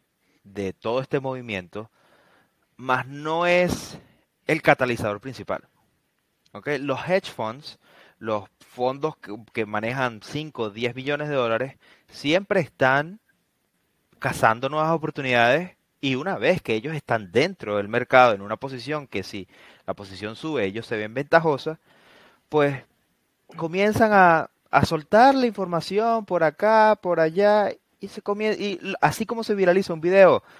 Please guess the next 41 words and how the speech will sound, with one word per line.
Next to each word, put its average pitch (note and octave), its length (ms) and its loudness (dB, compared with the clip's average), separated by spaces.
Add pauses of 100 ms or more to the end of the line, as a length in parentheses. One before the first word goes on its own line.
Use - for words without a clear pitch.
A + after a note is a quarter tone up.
(240)
de A2 140 -6
la A2 80 2
persona C3+ 280 -4
más D#3+ 140 0
estúpida E3 380 -2
haciendo A#2+ 340 -8
un, D3 220 -16
un, D3 340 -18 (440)
<laughs> - 640 -8
un D3+ 240 -10
dance, G3+ 380 6 (360)
pues A2 280 0 (1120)
viene C3 360 2
y C#3+ 40 6
alguien D3 240 6
te D#3+ 80 4
dice, D#3+ 200 4
dice, A#2+ 240 -4
"Mira, B2+ 220 0
Michael A2 320 -2
Burry C#3+ 220 -2
está C3 340 6
long C#3+ 400 2 (300)
en A#2 160 -10
GameStop, A#2 480 -2 (200)
está - 180 -10
en G2+ 60 -6
cinco C3+ 260 -6
dólares, A2 380 0
él G#2+ 100 -6
dice A#2+ 200 -8
que C3 100 -8
puede A#2+ 180 -2
llegar A2 200 2
a A2+ 60 4
treinta". A2+ 500 -2 (1040)
Y A2 100 -20
comienza F2 460 -18
todo A2+ 120 -12
el C#3 60 -10
mundo. F#2 360 -14